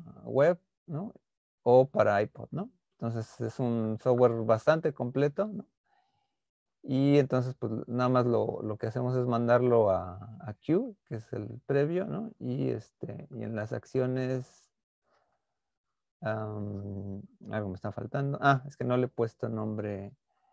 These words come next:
eh, al archivo, ¿no? Aquí en los presets, ah, también esto me puede servir, ¿no? Este, para no hacernos tantas bolas, ¿no? En la configuración manual.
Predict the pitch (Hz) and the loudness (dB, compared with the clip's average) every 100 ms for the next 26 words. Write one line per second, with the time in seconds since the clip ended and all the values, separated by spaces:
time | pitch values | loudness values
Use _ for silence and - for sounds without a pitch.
0 | _ _ _ _ _ - 107 104 98 98 | _ _ _ _ _ -8 -4 -2 -2 -6
1 | 95 98 107 - 123 127 190 226 147 247 | -6 -6 -8 -2 0 0 -4 -10 -12 -14
2 | _ _ _ _ _ 285 - 117 117 156 | _ _ _ _ _ -20 -10 -8 -2 2
3 | 151 139 - 117 147 143 - _ _ - | 2 0 -2 -4 -2 -6 -12 _ _ -2
4 | 131 135 131 127 131 - 123 123 123 117 | 0 2 2 0 0 -2 -6 -2 -2 -2
5 | 120 120 135 135 160 110 - - - _ | -4 -2 -4 -6 -10 -12 -14 -16 -16 _
6 | _ _ _ _ _ _ _ - 113 117 | _ _ _ _ _ _ _ -2 0 2
7 | 120 131 123 113 127 120 117 120 120 120 | 2 2 0 0 -2 0 0 4 2 2
8 | 113 127 151 104 101 - 110 104 110 110 | -2 -6 -6 -8 -10 -10 -10 -6 -4 -4
9 | 104 117 123 135 165 190 | -4 -4 -4 -2 -2 -4